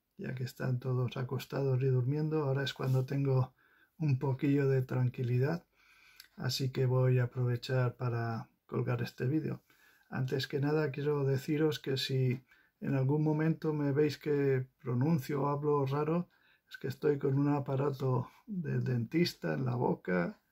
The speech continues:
una historia de los dientes y tal. Pero en fin,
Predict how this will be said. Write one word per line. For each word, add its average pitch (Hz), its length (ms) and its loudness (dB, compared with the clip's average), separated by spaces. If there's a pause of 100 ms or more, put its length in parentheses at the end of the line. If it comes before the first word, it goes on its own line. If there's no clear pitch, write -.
(520)
una 135 160 -2
historia 135 420 0
de 131 140 2
los 120 200 0
dientes 135 420 0
y 117 100 0
tal. 131 340 -4 (640)
Pero 123 160 -2
en 120 80 2
fin, 131 340 0